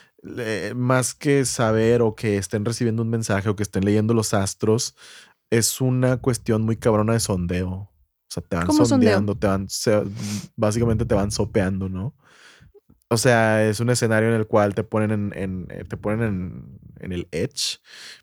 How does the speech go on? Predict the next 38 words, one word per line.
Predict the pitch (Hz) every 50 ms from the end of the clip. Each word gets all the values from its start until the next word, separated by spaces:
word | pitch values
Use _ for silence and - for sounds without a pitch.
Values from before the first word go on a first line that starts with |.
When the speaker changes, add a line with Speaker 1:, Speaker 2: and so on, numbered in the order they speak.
| _ _ _ -
Speaker 1:
y | - 117
te | 107 110 117
empiezan | 104 98 87 107 101 101 113 110 113
a | 107
decir, | 104 101 - 113 110 107 -
ah, | - 113 123 123 117
no, | 110 107 104 104 104
yo | 107 104
veo | 104 107 110 107
que | - 107
tú | - - 113 120 135 143 131
has | 107 -
tenido | - 101 101 101 98
muchas | 98 107 110 110 113 107 - 117 107
dificultades. | 107 95 95 104 - - 95 92 - - 101 101 101 98 98 - - - - - -
Sí, | - - 143 143 147 151 156 151
sí, | 139 - 139 131 131 131
he | 131 127
tenido | 127 117 117 113 113
muchas | 113 113 120 120
dificultades. | 120 110 110 104 - 104 101 95 101 98 101 101 95 98 98 - - - - - - - - - - - -
Sí, | - - 131 127
veo | 127 117 123 123
que | - 160
es | 139
algo | 151 143 147 156 160 151 143
familiar, | 135 - 135 120 117 110 110 107 110 123 135
¿verdad? | 127 107 107 107 110 104 -
Sí, | - - 123 120 127 135 143 143 139 135
sí, | 120 - 120 117 120 123
es | 120
algo | 120 120 120
familiar, | 113 127 120 120 113 107 104 104 95 98 101 104 104
mi | 104 107
papá. | 104 104 95 - - 95 95 98 -
Ah, | 110 135 139 139 139 131
tu | - 120
papá. | 98 110 - - 107 110 135 156 165 151 120 104 101 101